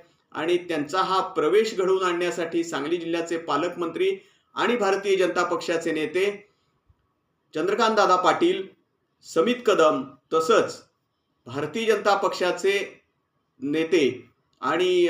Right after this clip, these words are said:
सांगली जिल्हा परिषदेचे माजी अध्यक्ष संग्रामसिंह देशमुख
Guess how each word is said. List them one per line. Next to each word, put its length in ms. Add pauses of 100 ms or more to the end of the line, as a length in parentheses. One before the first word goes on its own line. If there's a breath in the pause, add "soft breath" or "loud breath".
(120)
सांगली 340
जिल्हा 280
परिषदेचे 600
माजी 320
अध्यक्ष 440 (1600)
संग्रामसिंह 680
देशमुख 440